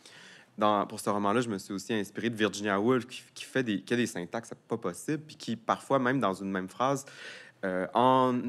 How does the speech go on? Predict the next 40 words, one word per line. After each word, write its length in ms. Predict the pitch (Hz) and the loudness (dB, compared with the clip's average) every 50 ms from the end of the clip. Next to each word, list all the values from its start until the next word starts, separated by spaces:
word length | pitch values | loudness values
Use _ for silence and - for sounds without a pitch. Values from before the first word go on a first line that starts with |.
| 120 117 | -2 0
ouvrant 520 | 120 117 107 110 113 127 139 139 139 131 - | -2 -2 0 2 4 6 6 6 6 4 2
une 120 | - 110 101 | 0 0 2
métaphore, 760 | 104 104 - 101 95 - - 113 117 127 135 143 143 127 107 | 2 2 4 2 2 4 6 6 8 8 8 8 6 6 8
dans 140 | 110 131 | 8 8
sa 120 | 131 - 110 | 8 6 2
métaphore, 440 | 104 101 - 98 95 - 143 139 113 | 0 2 2 2 4 4 4 2 2
elle 80 | 90 | 2
va 60 | 92 | 2
ouvrir 320 | 95 98 92 107 139 135 123 | 0 2 4 4 4 4 4
une 100 | 113 95 | 2 -2
petite 180 | - - - - - | -4 -10 -16 -6 2
porte, 360 | - 120 131 156 - - - - - | 6 6 6 6 4 -2 -12 -8 -6
elle 100 | 110 107 | -2 0
va 80 | 95 107 | 4 4
entrer 280 | 107 104 101 - - | 4 4 2 2 2
dans 200 | 143 127 110 101 | 4 4 4 4
un 100 | 107 101 | 2 0
tunnel, 500 | 95 - - - 104 101 113 147 160 151 | -2 -2 -4 -2 0 2 4 4 2 2
puis 380 | 139 - - - - - - 113 | -2 -6 -10 -14 -10 -2 0 2
elle 60 | 101 | 4
va 80 | 101 101 | 2 2
trouver 240 | - - 117 131 135 | 2 4 6 6 6
une 80 | 123 | 6
autre 140 | 104 95 - | 4 0 4
porte, 240 | - - 151 156 156 | 6 6 6 6 6
puis 80 | - | 2
elle 60 | 107 101 | 2 4
va 80 | 104 | 2
trouver 200 | 98 - 113 127 | 4 4 6 6
un 120 | 120 110 110 | 6 6 6
autre 200 | 123 120 - 113 | 4 4 4 2
objet 300 | 98 98 98 110 123 - | 0 2 2 0 0 0
qui 100 | - - | 2 2
va 80 | 104 | 2
lui 100 | 101 101 | 2 2
permettre 280 | 95 101 98 117 135 131 | 2 0 0 0 0 0
de 60 | 107 | -2
continuer 480 | - - 120 120 117 - - 117 123 139 | 0 2 2 2 2 0 -2 0 0 0
son 180 | 139 135 110 98 | 0 0 -2 0
récit. 460 | 95 98 92 - - - 135 160 | 0 -2 -2 -4 -8 -8 -8 -8